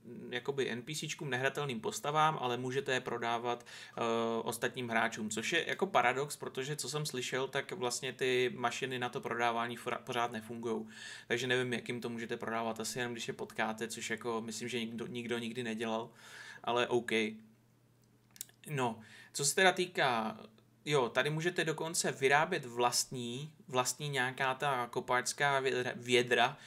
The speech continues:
Nevím, jestli to jako překládám úplně dobře, ale pail jako je podle mě jako vědro nebo kbelík nebo něco takovýho.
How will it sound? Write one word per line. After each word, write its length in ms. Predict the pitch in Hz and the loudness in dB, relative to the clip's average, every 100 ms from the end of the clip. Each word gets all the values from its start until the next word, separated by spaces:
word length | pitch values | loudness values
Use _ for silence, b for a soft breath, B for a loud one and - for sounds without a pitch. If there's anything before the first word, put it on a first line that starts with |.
| B B | B B
Nevím, 120 | - 123 | 0 0
jestli 120 | 127 | 4
to 40 | |
jako 120 | 139 | 4
překládám 480 | 135 135 127 131 135 | 6 4 6 6 6
úplně 160 | 131 135 | 4 4
dobře, 360 | 131 127 127 | 6 4 4
ale 180 | 127 131 | 4 4
pail 500 | 127 - 123 131 135 | 2 4 6 6 4
jako 420 | 135 127 135 135 135 | 4 2 0 0 0
je 100 | 131 | 0
podle 280 | 127 127 | -2 -2
mě 220 | 131 135 139 | -2 -2 -2
jako 300 | 135 - 131 | -2 -4 -2
vědro 520 | 123 123 139 139 139 | 2 4 4 2 2
nebo 340 | 131 127 127 | 0 -2 -2
kbelík 540 | 135 131 127 123 143 147 | -8 -6 -2 0 -2 -4
nebo 160 | 131 | -2
něco 220 | 131 127 127 | -2 -2 -4
takovýho. 560 | 123 123 120 117 131 | -4 -4 -6 -4 -6